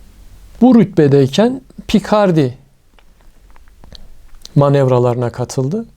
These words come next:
Yüzbaşı olarak Fransa'ya gitti ve orada bazı incelemelerde bulundu. Bir takım şeyler gördü. Hayatında önemli bir safhadır.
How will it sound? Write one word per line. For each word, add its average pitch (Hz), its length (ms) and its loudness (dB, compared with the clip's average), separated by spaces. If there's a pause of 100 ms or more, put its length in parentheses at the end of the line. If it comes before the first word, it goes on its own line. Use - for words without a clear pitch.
(760)
Yüzbaşı 135 540 2
olarak 127 500 -4
Fransa'ya 127 600 -2
gitti 196 440 -8 (640)
ve 202 80 2
orada 196 560 0 (260)
bazı 156 400 0
incelemelerde 139 920 0
bulundu. 135 400 -2
Bir 151 100 -4
takım 165 340 0
şeyler 131 400 2
gördü. 113 340 -4 (460)
Hayatında 143 500 0
önemli 131 360 0
bir 120 220 -6
safhadır. 117 580 -8